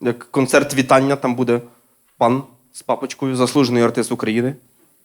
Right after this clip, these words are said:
і буде читати: "Сім'я Дрогба вітає дід'є з уродинами.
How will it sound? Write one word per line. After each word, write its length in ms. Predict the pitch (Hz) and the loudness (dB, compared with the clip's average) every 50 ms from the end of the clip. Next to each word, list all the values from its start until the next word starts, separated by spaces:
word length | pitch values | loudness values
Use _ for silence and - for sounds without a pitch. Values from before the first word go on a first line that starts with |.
| _ _ _ - | _ _ _ -6
і 60 | - 117 | -4 0
буде 160 | 113 117 113 | 2 2 2
читати: 400 | 117 120 107 110 107 104 107 104 - - _ _ _ _ _ _ _ _ _ _ _ _ _ - | 2 2 2 0 0 0 -4 -8 -8 -16 _ _ _ _ _ _ _ _ _ _ _ _ _ -14
"Сім'я 500 | - - - 156 143 143 143 226 254 247 | -10 -4 0 0 0 2 4 4 4 4
Дрогба 540 | 185 196 190 180 180 180 214 254 262 233 - - - - _ _ _ _ _ _ _ - - _ _ - - - - - - - 571 605 587 - - 587 571 - - - - - - - - - - - - - - | 4 4 4 4 4 2 2 0 0 -2 -6 -12 -20 -20 _ _ _ _ _ _ _ -20 -20 _ _ -20 -20 -20 -18 -18 -16 -14 -14 -14 -14 -14 -16 -16 -16 -18 -18 -20 -20 -20 -20 -20 -20 -20 -20 -20 -20 -14 -6
вітає 420 | 131 160 156 - 247 269 240 220 | -6 -4 0 2 2 4 4 2
дід'є 420 | 185 156 180 165 147 156 190 247 277 | 2 0 -2 -2 0 2 4 4 4
з 140 | 262 - 233 | 4 2 4
уродинами. 680 | - 175 170 165 156 143 131 123 120 117 113 107 104 | 6 6 6 6 6 4 4 4 4 2 2 0 -2